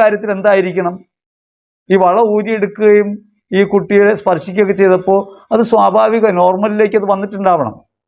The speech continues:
നമുക്ക് സാധാരണ അറിയാവുന്ന ഒരു കാര്യം, ധ്യാനാവസരത്തിൽ ഇത്തരം മാനസികമായ വൈകല്യങ്ങളോ അസ്വസ്ഥതയൊക്കെ പ്രകടിപ്പിക്കുന്നവരെ കാണാം. പല കാരണങ്ങൾ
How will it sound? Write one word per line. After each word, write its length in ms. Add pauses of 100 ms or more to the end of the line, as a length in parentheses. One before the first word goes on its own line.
(560)
നമുക്ക് 320 (460)
സാധാരണ 500
അറിയാവുന്ന 400
ഒരു 100
കാര്യം, 280
ധ്യാനാവസരത്തിൽ 760 (400)
ഇത്തരം 360
മാനസികമായ 640 (100)
വൈകല്യങ്ങളോ 640 (400)
അസ്വസ്ഥതയൊക്കെ 600
പ്രകടിപ്പിക്കുന്നവരെ 760
കാണാം. 240 (380)
പല 220 (100)
കാരണങ്ങൾ 440